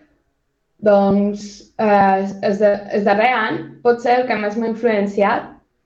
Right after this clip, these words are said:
eh, per triar de, de fer una altra història és Kentucky Road Zero.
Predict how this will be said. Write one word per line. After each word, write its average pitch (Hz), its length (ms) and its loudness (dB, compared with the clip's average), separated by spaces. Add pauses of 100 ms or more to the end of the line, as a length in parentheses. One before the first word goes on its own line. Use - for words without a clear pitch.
(180)
eh, 196 260 2 (840)
per 185 340 2
triar 185 720 0
de, 185 200 4 (680)
de 180 160 2
fer 180 200 -2
una 180 220 0
altra 185 160 -2
història 190 460 0 (280)
és 185 440 0
Kentucky 185 520 0
Road 175 280 2
Zero. 185 320 0